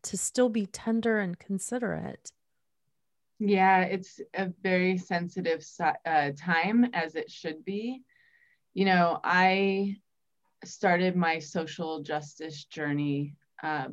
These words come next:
Speaker 2: pretty early on because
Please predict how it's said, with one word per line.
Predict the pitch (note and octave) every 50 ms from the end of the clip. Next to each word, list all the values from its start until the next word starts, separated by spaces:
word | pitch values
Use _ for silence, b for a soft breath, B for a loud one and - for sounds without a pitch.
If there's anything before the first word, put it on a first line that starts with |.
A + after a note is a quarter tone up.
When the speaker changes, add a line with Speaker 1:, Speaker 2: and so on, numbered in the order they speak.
| - _ _
Speaker 2:
pretty | - - F3 D#3+ E3 E3 D#3+ -
early | - D#3+ D#3 D3+ D#3 D3+ D3 D3
on | - D3+ C#3+ C#3 C#3 C#3+ D#3 F3+ G3+ G#3 - _ _ _ _ _ _ _ _ _ _ _ _ - - D#3+
because | D3+ F3 - - - D3 E3 F#3 F3 E3+ E3 D#3+ D#3+ D#3+ D#3 D3 D3 - - - - -